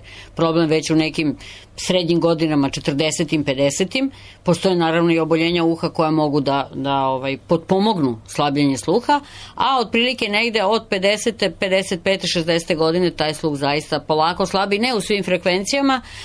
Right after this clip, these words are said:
ali uglavnom su nama bitne, a, nešto što slušni aparat pokriva i što treba da, ovaj, olakša, jesu neke govorne frekvencije koje mi prvenstveno pokrivamo, koje su neophodne za svakodnevnu komunikaciju,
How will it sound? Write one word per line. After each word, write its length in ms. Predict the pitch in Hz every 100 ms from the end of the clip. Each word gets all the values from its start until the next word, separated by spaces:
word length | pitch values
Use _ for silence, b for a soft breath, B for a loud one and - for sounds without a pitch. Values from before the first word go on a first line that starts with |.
| B
ali 240 | - 220
uglavnom 340 | 214 214 226 226
su 140 | -
nama 260 | 202 214 202
bitne, 540 | 185 185 208 185 175 -
a, 120 | 180
nešto 300 | 196 202 185
što 220 | - 185
slušni 300 | 190 202 202
aparat 380 | 175 190 190 -
pokriva 420 | 185 175 202 185
i 60 | 175
što 160 | 180
treba 340 | 175 196 170 143
da, 280 | 143 139 -
ovaj, 340 | 143 139 147
olakša, 440 | 156 170 185 -
jesu 380 | 202 175 180 190
neke 260 | 175 175 175
govorne 420 | 170 156 139 135
frekvencije 520 | 139 135 156 160 160
koje 160 | - 156
mi 160 | 147
prvenstveno 520 | 139 143 143 143 151 139
pokrivamo, 640 | 139 135 185 185 185 165
koje 240 | - 156
su 140 | 156 156
neophodne 460 | 151 147 160 156
za 280 | 151 156 156
svakodnevnu 680 | - 175 160 175 170 175 165
komunikaciju, 800 | 180 165 170 156 143 127 127